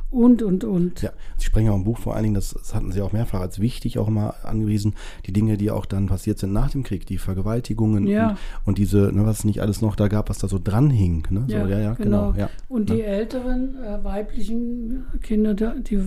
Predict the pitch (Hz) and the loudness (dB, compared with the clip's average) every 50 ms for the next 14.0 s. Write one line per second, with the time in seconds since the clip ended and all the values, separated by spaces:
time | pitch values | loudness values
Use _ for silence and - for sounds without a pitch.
0 | 196 - - - 233 240 226 214 185 185 180 - - - 196 180 170 - 190 180 | -2 -4 -2 0 2 2 4 2 2 2 0 0 0 0 -2 -2 -2 -2 -2 -2
1 | 175 180 196 - - - - - - - - - - 196 180 190 180 175 175 175 | -2 -4 -4 -6 -8 -10 -10 -10 -10 -10 -4 0 0 2 2 2 0 0 0 0
2 | 170 175 - - 190 170 - - - - - - - - - - - - - - | 0 0 -2 -2 -4 -4 -4 -6 -6 -8 -10 -10 -12 -14 -14 -12 -12 -12 -12 -12
3 | - - - - - - - - - - - - 269 247 208 190 190 185 185 180 | -12 -14 -16 -16 -18 -18 -18 -18 -18 -16 -16 -4 2 4 6 6 6 6 6 6
4 | 180 180 170 - 185 202 202 185 - - 226 247 233 208 202 208 202 202 220 214 | 6 4 4 2 2 4 4 4 2 2 2 2 4 4 4 4 4 2 2 0
5 | 208 208 220 226 220 208 226 208 220 220 208 208 - 208 - - - 208 208 202 | 0 2 2 2 2 2 2 2 2 0 0 -2 -6 -6 -6 -6 -4 -2 0 0
6 | 190 - - - 208 202 202 220 226 - 214 196 185 175 - - 180 185 190 214 | -2 -2 -4 -2 -2 -2 -2 -4 -6 -4 -2 -2 -2 -2 -2 -2 -2 0 0 0
7 | 233 240 233 233 202 - 226 202 185 180 190 175 160 185 208 214 202 - - - | 0 0 0 -2 -4 -4 -6 -6 -4 -2 0 2 6 6 6 6 6 4 0 -2
8 | 185 175 170 - - 185 180 175 180 180 185 190 185 165 - - - - - - | -4 -4 -2 0 0 2 4 4 4 4 4 4 2 0 -4 -10 -14 -14 -14 -12
9 | - - - - - - - - 294 - - - - - 190 190 196 190 185 185 | -12 -12 -12 -12 -14 -14 -14 -14 -12 -12 -12 -6 -2 2 4 4 4 4 4 4
10 | 185 196 208 220 226 247 254 - - 254 214 196 175 170 - 196 175 - - 190 | 2 0 -2 -4 -6 -8 -8 -8 -6 -4 0 0 0 0 0 -2 -2 0 0 0
11 | 185 180 - - 240 233 202 175 185 - - - - - - - - - - - | 0 -2 0 2 4 4 4 4 2 0 -6 -14 -20 -20 -20 -20 -18 -18 -20 -20
12 | - - - - - 104 90 107 143 - - - - - - - - 226 240 - | -20 -20 -18 -14 -12 -10 -8 -6 -6 -6 -8 -8 -10 -12 -8 -6 -6 -4 -4 -4
13 | - - - - 82 80 - - - 311 220 208 190 180 165 170 185 208 214 | -6 -6 -6 -6 -6 -6 -6 -6 -4 0 2 4 4 4 4 4 2 0 -2